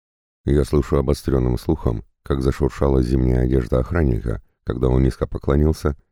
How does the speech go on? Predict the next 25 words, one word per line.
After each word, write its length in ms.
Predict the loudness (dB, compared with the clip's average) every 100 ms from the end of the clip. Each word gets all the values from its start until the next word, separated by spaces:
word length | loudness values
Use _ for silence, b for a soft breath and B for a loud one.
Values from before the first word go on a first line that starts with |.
| _
поприветствовал 760 | -6 0 2 2 0 0 0 0
кого-то 500 | 2 2 2 -2 -4 _ _ _ _
и 100 | 0
жестом 400 | 2 2 2 0
пригласил 500 | 2 2 0 2 2
его 180 | 4 4
зайти 340 | 2 0 -2
к 100 | -4
нам 160 | 0 0
в 80 | 0
гости. 400 | -4 -6 -6 -8 _ _ _ _ _ -6
Значит, 560 | -2 2 2 0 -2 -2
этот 300 | -2 -2 -4
кто-то 460 | 0 -2 0 -2 -4 _ _
все 160 | 0 2
же 140 | 2
появился 460 | 2 2 2 0 -4
в 40 |
скале, 400 | -2 -2 0 -2 -6 _ _ _ -4
и 100 | -2
теперь 260 | 0 2
я 100 | 2
встречусь 500 | 2 0 0 0 -4
с 40 | -2
ним. 220 | -4